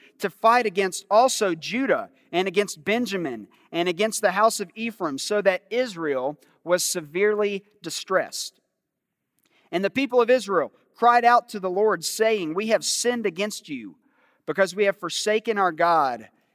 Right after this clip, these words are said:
and have served the Baals." And the Lord said to the people of Israel, "Did I not save you from the Egyptians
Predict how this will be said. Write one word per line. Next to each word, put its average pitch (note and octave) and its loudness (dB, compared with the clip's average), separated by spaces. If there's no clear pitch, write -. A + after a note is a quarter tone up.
and D3+ -6
have C#3+ -6
served F#3 -2
the D3 -8
Baals." C3 -6
And D3+ -6
the D3+ -4
Lord F3 0
said F3+ 2
to D3+ -20
the D3+ -8
people E3+ -6
of D3 -2
Israel, A#2+ -8
"Did F3+ 2
I A3 4
not A3+ 0
save G3 -4
you B2+ -10
from D#3 -6
the D3 -4
Egyptians B2+ -10